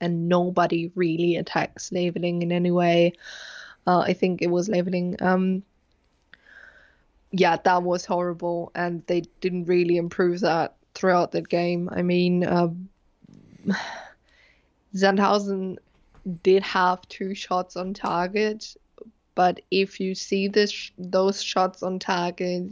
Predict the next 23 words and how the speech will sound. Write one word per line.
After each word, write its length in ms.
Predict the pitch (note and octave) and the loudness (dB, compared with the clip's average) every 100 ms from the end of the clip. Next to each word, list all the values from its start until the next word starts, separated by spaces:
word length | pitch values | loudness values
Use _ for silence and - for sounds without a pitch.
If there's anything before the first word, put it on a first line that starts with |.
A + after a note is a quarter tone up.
| B3 - - | -14 -20 -12
you 180 | F3 F3 | -4 0
will 160 | F3 D#3 | 0 0
laugh 380 | D#3 E3 E3+ | 2 0 0
a 60 | F3 | -2
bit 240 | F3 F3 - - | -4 -4 -4 -10
because 520 | F3 - F3 E3+ - - - - | -10 -2 -2 -2 -8 -20 -20 -6
they 100 | E3+ | -4
weren't 400 | E3+ E3+ E3 D#3 | 0 0 2 2
that 320 | D#3+ D3+ F#3 | 2 2 2
good. 320 | - E3+ F#3 - - - - - - - | 2 2 2 -4 -20 -20 -20 -20 -6 2
Um, 440 | F#3 F3+ E3+ F3 - - - B1 C2+ F#2+ - _ - | 4 4 2 0 -2 -8 -12 -16 -14 -14 -16 _ 2
it 60 | |
was 260 | F3 F3 F3 | 6 6 4
Behrens 640 | - F3 F3+ F3+ F3+ F3+ | 6 6 6 4 2 -2
who 140 | - F3 | -2 2
had 300 | G3 F3 - | 4 2 2
those. 360 | F3+ F3+ F3+ | 0 0 0
I 80 | F3 | 0
mean, 400 | F3 F3 F3 E3+ | 0 2 0 -2
um, 420 | F3+ E3 E3 D#3+ - - - - G3 | -4 -4 -4 -6 -8 -12 -12 -10 2
Dani 360 | F3 F3 F3 | 4 4 2
Keteruel 720 | - F3+ F3 F3 E3+ E3+ F3 | 0 -2 0 0 2 0 -2
tried 640 | - - F3+ F3+ F#3+ F3+ | -6 0 4 6 6 4